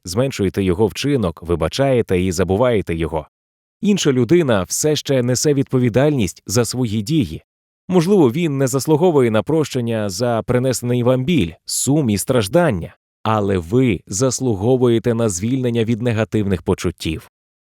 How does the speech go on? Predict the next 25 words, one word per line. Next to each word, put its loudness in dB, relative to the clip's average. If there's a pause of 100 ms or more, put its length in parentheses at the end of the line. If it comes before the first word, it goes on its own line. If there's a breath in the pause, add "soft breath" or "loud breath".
(340)
У 0
житті -2 (440)
прощення — 0 (160)
це, 0
можна -2
сказати, 0
егоїстичний 0
акт, -4 (100)
який -2
приносить -2
велику 0
вигоду 2
тому, -2 (100)
хто 0
прощає. -2 (420)
Пам'ятайте, 0
що -4
прощення — -2 (100)
це 0
процес. -4 (380)
Це 4
не 2
перемикач, 0
який 0
ви -2